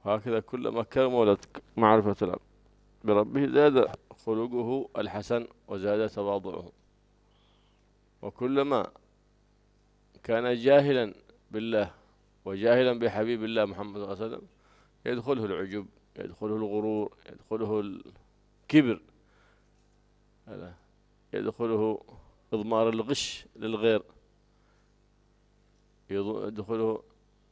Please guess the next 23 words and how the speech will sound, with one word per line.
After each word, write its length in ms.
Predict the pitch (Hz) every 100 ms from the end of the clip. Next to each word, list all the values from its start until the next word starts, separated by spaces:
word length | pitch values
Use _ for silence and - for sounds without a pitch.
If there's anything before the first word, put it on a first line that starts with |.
| _ _ -
هذا 340 | 104 104 92 -
السعي 480 | - - 120 117
في 120 | 104 113
الإيذاء 520 | - 123 117 107 - -
للغير. 460 | - 113 110 113 107 - - _ _ _ _ _ _ _ _ _ _ _ -
وإن 500 | 101 113 143 131 117
قام 200 | 117 113
الليل 300 | 107 117 113
وصام 360 | 110 123 123
النهار 420 | 123 127 123 113 - _ _ _ _ _ _ _ _ _ - _ _ _
وحفظ 360 | 87 95 104 107
القرآن 580 | 113 110 113 123 120 107 -
وقراه 680 | - 98 110 117 110 110 110
آناء 260 | 110 117 110
الليل 340 | 110 113 113
وأطراف 440 | 110 107 110 110 104
النهار، 360 | 107 104 104 - _ _ _ _ _ _ _ _ _ _ _ _ _ _ _ 113
ما 200 | 117 131
ينتج 380 | 131 117 110
ذلك 240 | 110 113 107
له 160 | 104
بثمرة 540 | 101 98 110 107 98 92 -
أبدًا، 1000 | 113 110 95 85 104 95 87 101 95 82